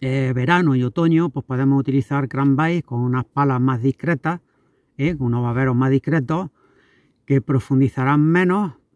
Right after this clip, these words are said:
¿eh? Y bueno, porque el black bass estará en capas de agua más superficiales.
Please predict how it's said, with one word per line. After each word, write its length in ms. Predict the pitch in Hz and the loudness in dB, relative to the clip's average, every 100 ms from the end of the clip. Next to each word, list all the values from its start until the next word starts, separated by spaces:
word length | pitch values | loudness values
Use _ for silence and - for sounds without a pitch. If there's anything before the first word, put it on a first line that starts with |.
| _ | _
¿eh? 260 | 139 180 - | -6 -6 -6
Y 420 | 123 120 117 117 | -6 -4 -2 -4
bueno, 340 | 113 143 131 135 | -2 -2 -2 -4
porque 240 | 117 113 | -10 -4
el 120 | 123 | -4
black 260 | 117 135 131 | 0 0 0
bass 300 | 135 147 147 | 0 2 0
estará 480 | - 131 139 156 165 _ - _ _ - | -2 -2 0 -2 -6 _ -20 _ _ -6
en 320 | 131 131 123 | -2 0 0
capas 340 | 147 - 143 | -2 0 0
de 140 | 131 147 | 2 0
agua 320 | 151 160 151 | 0 0 2
más 180 | 131 135 | 2 0
superficiales. 800 | 127 - 110 117 - 110 98 | -4 -6 -6 -6 -4 -6 -10